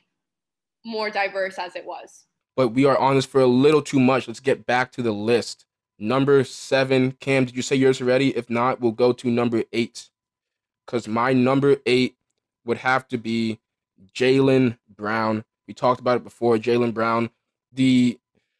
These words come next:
Speaker 2: what's the word? The growth that he's had is absolutely incredible. Seeing him rookie year to now, he had forty-two against, uh, I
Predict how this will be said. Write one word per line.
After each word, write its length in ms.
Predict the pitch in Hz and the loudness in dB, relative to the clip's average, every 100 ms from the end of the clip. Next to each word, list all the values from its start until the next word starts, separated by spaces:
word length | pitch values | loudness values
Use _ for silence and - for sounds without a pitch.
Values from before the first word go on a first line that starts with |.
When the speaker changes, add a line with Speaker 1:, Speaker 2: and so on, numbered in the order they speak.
| _ _ _ _ _ _ _ - | _ _ _ _ _ _ _ -10
Speaker 2:
what's 200 | 135 - | -8 -4
the 100 | 123 | -4
word? 200 | 113 104 | -4 -8
The 80 | |
growth 540 | 117 - 113 135 127 - | -10 -10 -2 2 2 0
that 140 | 104 | -8
he's 180 | 107 104 | -8 -12
had 300 | 113 90 69 _ _ _ _ - | -8 -10 -10 _ _ _ _ -6
is 220 | 120 117 - | -4 -4 -6
absolutely 680 | 117 123 - 117 117 113 | -2 -2 -4 -2 0 0
incredible. 560 | 104 95 - 113 101 98 | -6 -8 -6 -4 -6 -12
Seeing 300 | - 135 135 | -8 0 0
him 260 | 127 123 113 | 2 0 -2
rookie 300 | 104 131 123 | -4 -4 -4
year 380 | 113 117 123 151 _ _ | -4 0 0 -2 _ _
to 100 | 120 | -8
now, 400 | 110 110 123 139 | -6 -4 -2 -2
he 160 | 147 127 | -2 -2
had 140 | 113 | -2
forty-two 760 | _ 135 131 123 - 135 131 131 | _ 0 2 2 -4 0 2 2
against, 420 | 120 113 113 - | 0 -8 -12 -10
uh, 60 | |
I 240 | 104 104 | -6 -6